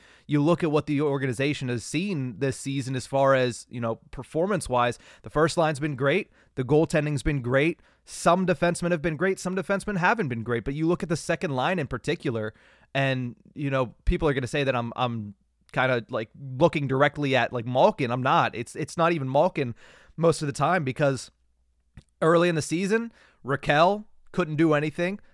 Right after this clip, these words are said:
The midpoint of the season, Riley Smith couldn't do anything. Now, he scored on Friday, so maybe that kicked something in the high gear. But, I mean, Malkin hasn't had two wingers playing at the top of their game at all this season, and there have been some games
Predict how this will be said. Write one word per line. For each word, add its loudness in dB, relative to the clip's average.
The -2
midpoint 2
of 2
the -6
season, 0
Riley 4
Smith -2
couldn't -2
do 2
anything. 0
Now, 4
he 2
scored 2
on 6
Friday, 0
so -2
maybe 0
that 2
kicked -10
something -8
in -8
the -4
high -4
gear. 0
But, 4
I 0
mean, 0
Malkin 2
hasn't 0
had 2
two -2
wingers 0
playing -2
at -6
the -6
top 4
of -2
their 2
game 0
at 2
all 4
this 0
season, -6
and -2
there 4
have 0
been 0
some -6
games -2